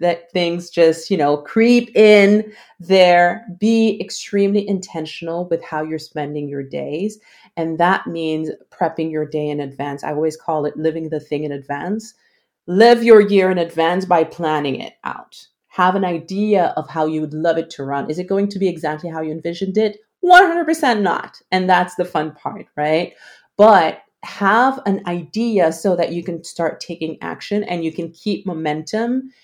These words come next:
and you can identify what is a distraction versus not. Every single, uh, ninety days, set up a time to sit down and plan the next sprint. And that way you're constantly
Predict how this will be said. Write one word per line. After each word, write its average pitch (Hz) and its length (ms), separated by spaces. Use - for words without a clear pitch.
and 185 260
you 180 80
can 180 100
identify 165 640
what 156 140
is 151 140
a 143 40
distraction 143 600
versus - 420
not. - 360
Every 180 340
single, 170 800
uh, 151 220
ninety 170 420
days, 214 480
set 160 260
up 165 340
a - 60
time 214 640
to 165 100
sit 208 340
down 185 440
and 151 220
plan 175 340
the 170 60
next 165 280
sprint. 208 460
And 160 160
that 170 260
way 185 160
you're 160 260
constantly 190 1120